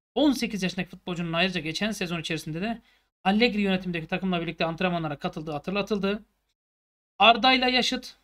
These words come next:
daha hücumcu demiş. Ulan adam forvet. Hani hücum hattının her bölgesinde yer alıyor. Forvet adam, forvet. Üç bölgede oynayabiliyormuş. İkinci forvet on numara kanatlarda görev alabiliyormuş.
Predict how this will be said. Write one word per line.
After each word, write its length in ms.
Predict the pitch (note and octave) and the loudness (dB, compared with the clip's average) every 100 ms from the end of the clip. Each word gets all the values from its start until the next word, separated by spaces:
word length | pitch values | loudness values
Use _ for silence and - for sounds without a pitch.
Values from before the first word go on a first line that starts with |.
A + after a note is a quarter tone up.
| - | -12
daha 440 | G#3 F3 G#3 B3 A#3 | -6 2 4 6 4
hücumcu 400 | G#3 A#3+ A3+ G#3 | 2 2 2 2
demiş. 220 | A3 - | -2 -2
Ulan 200 | E3+ G3+ | -2 0
adam 240 | F#3 A3 | 2 0
forvet. 680 | G#3 F#3 G3+ B3 A#3+ - - _ _ _ _ _ _ _ _ _ _ _ _ - | 0 0 2 2 2 -4 -12 _ _ _ _ _ _ _ _ _ _ _ _ -10
Hani 140 | E3 | -6
hücum 180 | F3 G#3+ | 0 4
hattının 260 | G#3+ A3+ A3 | 4 2 2
her 160 | G#3+ | 2
bölgesinde 400 | A3 G#3+ G#3+ G#3+ | 2 0 0 0
yer 180 | G3+ G#3 | 0 2
alıyor. 240 | G#3 B3+ | 0 -2
Forvet 480 | G#3+ F#3 G#3 A3 B3 | -6 -4 -2 0 2
adam, 220 | A3 F3+ | 0 0
forvet. 520 | D#3 F#3 G3+ G#3+ - _ _ _ _ _ _ | -4 -4 -2 -2 -4 _ _ _ _ _ _
Üç 260 | D#4 - - | 4 4 4
bölgede 300 | B3 A3+ G#3 | 2 4 4
oynayabiliyormuş. 800 | G3 F#3 E3+ F3 F3+ C4 C4+ - _ _ _ _ | 6 4 2 -2 0 0 -2 -14 _ _ _ _
İkinci 340 | G#3+ G3+ B3+ C4 | -4 0 0 2
forvet 320 | A#3+ G3 F#3 | 2 2 0
on 220 | G#3 C4 B3+ | 0 2 6
numara 260 | A#3 C#4 | 6 4
kanatlarda 500 | - A3+ A3 G#3 G3 | 2 0 2 2 2
görev 240 | F#3+ F3+ E3 | 0 0 0
alabiliyormuş. 680 | D#3 C#3 C#3+ F#3+ B3+ - | -2 -4 -4 -2 -4 -8